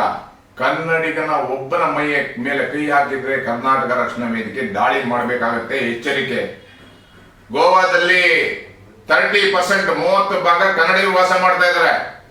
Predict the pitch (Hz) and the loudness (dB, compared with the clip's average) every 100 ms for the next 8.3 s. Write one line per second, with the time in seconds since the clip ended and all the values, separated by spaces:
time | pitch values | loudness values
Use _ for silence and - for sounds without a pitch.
0 | - - - - - - - - _ - | -20 -20 -20 -20 -20 -20 -20 -20 _ -20
1 | _ _ _ _ - - - _ _ 107 | _ _ _ _ -20 -20 -20 _ _ 0
2 | - 160 165 170 - - 175 - 190 180 | 2 2 2 2 2 0 0 0 0 0
3 | 175 165 165 - 190 190 185 175 170 165 | 0 0 0 2 2 4 2 2 2 2
4 | 170 165 160 156 147 160 156 147 240 247 | 2 0 0 -2 -2 -2 -2 0 0 0
5 | - 117 113 - - - - - _ _ | 0 -2 -4 -8 -16 -20 -20 -20 _ _
6 | _ _ _ - _ _ _ - _ - | _ _ _ -20 _ _ _ -20 _ -2
7 | 147 151 202 190 180 170 165 160 180 156 | 0 2 0 2 0 2 0 2 2 2
8 | 156 185 | 2 0